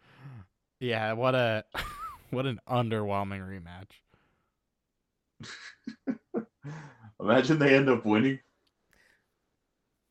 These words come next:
Speaker 1: That would be fucking crazy. If they walk into Arrowhead and win, that would be insane.
Speaker 2: <laughs> The shitty team.
Speaker 1: Yeah, if they win the next two games, I will come on the podcast and say they're fucking back.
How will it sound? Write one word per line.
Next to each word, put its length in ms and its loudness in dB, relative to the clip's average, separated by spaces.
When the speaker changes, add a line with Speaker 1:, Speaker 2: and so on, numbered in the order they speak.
Speaker 1:
That 240 10
would 100 6
be 80 -2
fucking 440 0
crazy. 500 -16
If 80 0
they 140 12
walk 400 12
into 180 0
Arrowhead 460 2
and 160 -6
win, 300 -8
that 280 10
would 120 4
be 60 -6
insane. 440 6
Speaker 2:
<laughs> 160 2
The 120 8
shitty 580 2
team. 300 2
Speaker 1:
Yeah, 180 10
if 120 0
they 180 12
win 380 12
the 80 6
next 360 2
two 180 -4
games, 540 -2
I 220 12
will 180 8
come 220 2
on 140 4
the 60 -4
podcast 500 2
and 80 -10
say 180 -2
they're 140 -4
fucking 380 -8
back. 400 -6